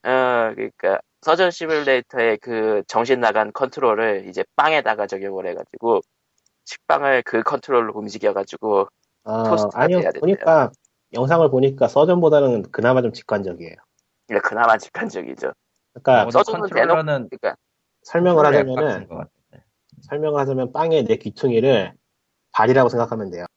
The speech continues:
Speaker 1: 그리고 이제
Speaker 2: 발이 네 개,
Speaker 1: 점점
Speaker 2: 발이 네 개, 발이 네 개인
Speaker 3: 아.
Speaker 2: 생물인데 그 발이, 그 발이 사물에 달라붙어요.
Speaker 1: 예.
Speaker 2: 그래서 그렇게 움직이는 거예요, 그냥.
Speaker 3: 문어,
Speaker 2: 아, 뭐.
Speaker 3: 문어. 빨판 마냥.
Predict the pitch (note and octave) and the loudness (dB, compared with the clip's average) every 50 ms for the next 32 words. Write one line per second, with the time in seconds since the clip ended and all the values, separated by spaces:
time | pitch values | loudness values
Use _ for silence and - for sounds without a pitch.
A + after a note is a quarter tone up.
0 | _ _ _ _ _ _ _ _ - A#2 A2+ B2 B2 A#2 A2 G#2 A#2 B2+ C#3 C#3 | _ _ _ _ _ _ _ _ -10 -6 -6 -4 -4 -4 -2 0 2 2 2 2
1 | A#2 A2+ A2+ A#2 B2+ B2 B2 - B2+ D3 D3+ C#3 C3 B2+ B2 C3 B2 A#2 G#2 - | 2 0 -2 0 0 -2 0 0 0 2 2 2 2 2 2 0 0 -2 -2 -4
2 | - - B2+ D3+ C#3 A#2 A2+ G#2+ - B2+ B2 D#2+ D#2+ - C3 B2 A2+ A2 A2+ C3 | -2 0 2 4 4 4 2 0 0 -2 -4 -6 -8 -12 -16 -18 -18 -12 -6 -4
3 | B2+ A2+ G2 F#2 - _ _ _ _ _ _ _ _ _ - B2 A#2 - B2 B2 | -4 -4 -4 -8 -12 _ _ _ _ _ _ _ _ _ -8 -8 -4 0 0 2
4 | B2+ B2 A2+ G#2 - _ - - C3+ C3+ B2 B2 B2+ B2+ - E3 E3+ E3+ D#3+ C#3+ | 2 2 0 -2 -4 _ -2 -2 -2 0 2 2 2 2 2 0 0 2 2 0
5 | B2 G#2+ A2+ A#2 G#2+ G2 - - - F#2 E2+ E2 _ _ _ _ _ _ _ _ | 0 -2 -2 -4 -4 -6 -10 -18 -18 -18 -18 -20 _ _ _ _ _ _ _ _
6 | _ _ _ _ _ _ - F2 E2 D2 B1 - - _ _ _ _ _ _ _ | _ _ _ _ _ _ -10 -8 -8 -8 -8 -10 -14 _ _ _ _ _ _ _
7 | _ _ - G#2+ G#2+ - A#2+ C3+ C3+ C3+ A#2+ G#2+ G#2+ G2+ A2+ G#2 G2+ G2 F#2 F2 | _ _ -18 -14 -8 -6 -6 -4 -2 -4 -4 -6 -6 -10 -8 -8 -8 -10 -10 -14
8 | F#2 G2 F#2+ - _ - - _ _ _ _ _ _ F#2+ F#2+ G2+ A2+ G#2+ F#2+ D#2 | -16 -18 -18 -18 _ -20 -20 _ _ _ _ _ _ -12 -6 -4 -4 -4 -4 -6
9 | D#2+ D#2+ E2 D#2 D#2 D2 D2 - _ _ _ _ _ _ _ _ _ _ _ _ | -8 -12 -14 -12 -12 -12 -14 -16 _ _ _ _ _ _ _ _ _ _ _ _
10 | _ - F2+ E2+ G2+ - - A#2+ F#2 E2+ D2 A#1+ A1 - - | _ -4 -2 -2 -4 -4 -8 -10 -10 -10 -10 -12 -14 -16 -20